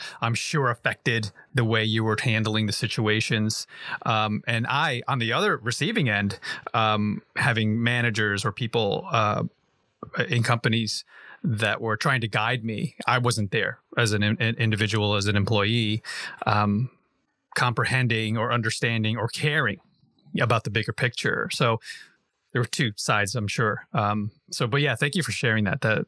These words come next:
that, that was awesome. As we begin to land this bird, Caleb, and, uh, time has flown by, uh, so I always know it was a wonderful conversation. I hope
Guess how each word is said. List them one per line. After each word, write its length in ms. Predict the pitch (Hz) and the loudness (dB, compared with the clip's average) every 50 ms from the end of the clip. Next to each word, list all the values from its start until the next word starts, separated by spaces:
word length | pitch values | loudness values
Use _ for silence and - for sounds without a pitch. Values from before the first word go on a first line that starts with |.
| - | -2
that, 260 | - 113 104 - - 151 | -2 -2 -2 -2 -2 -4
that 140 | 120 113 | -2 -2
was 120 | 107 107 113 | 0 0 0
awesome. 320 | 110 110 113 - 127 107 - - - - - - - - _ _ _ _ _ _ _ _ _ _ _ _ _ _ _ _ _ _ _ | 2 2 2 2 0 -2 -4 -4 -8 -8 -8 -8 -10 -12 _ _ _ _ _ _ _ _ _ _ _ _ _ _ _ _ _ _ _
As 300 | - 170 202 233 226 175 | -2 0 2 2 2 2
we 240 | 175 185 190 190 180 | 2 0 2 2 2
begin 320 | 151 165 147 147 160 156 143 | 0 0 -2 0 0 -2 -2
to 300 | - - 147 135 131 127 | 0 0 0 2 2 2
land 320 | 120 131 135 135 139 127 | 2 0 0 0 0 0
this 140 | 120 117 - | 0 -2 -2
bird, 400 | - - 127 120 117 110 131 185 - _ _ - | 0 0 2 2 2 0 -2 -4 -12 _ _ -2
Caleb, 380 | - 127 117 113 113 110 113 - - | 0 0 2 2 2 0 0 0 0
and, 360 | 131 123 120 120 120 113 123 | 0 0 2 0 0 0 0
uh, 260 | 117 113 113 113 110 - | 0 0 2 0 -2 -2
time 320 | - - 165 165 165 156 | 0 0 0 2 2 0
has 220 | 113 123 131 117 - | 0 0 0 -2 -2
flown 440 | - - 160 160 156 151 143 143 | -4 -2 0 0 2 2 2 2
by, 360 | 123 110 104 101 98 104 110 - - - _ - - - | 0 0 0 0 0 0 -2 -4 -6 -10 _ -12 -6 -2
uh, 240 | 127 113 107 104 | 0 0 0 0
so 220 | 104 - - 123 113 | -2 -2 0 0 2
I 120 | 117 123 | 2 2
always 220 | 123 120 120 113 107 | 2 2 2 0 0
know 180 | 120 117 110 110 | 2 2 2 2
it 60 | 110 | 2
was 120 | 107 101 | 2 0
a 40 | 113 | 0
wonderful 320 | 101 113 107 101 - 117 | 2 2 0 0 0 0
conversation. 580 | 101 123 113 113 117 - - 113 117 - 123 107 | 0 0 0 0 0 0 0 0 2 2 2 2
I 80 | 104 110 | 2 4
hope 240 | 104 117 104 - | 2 2 0 -2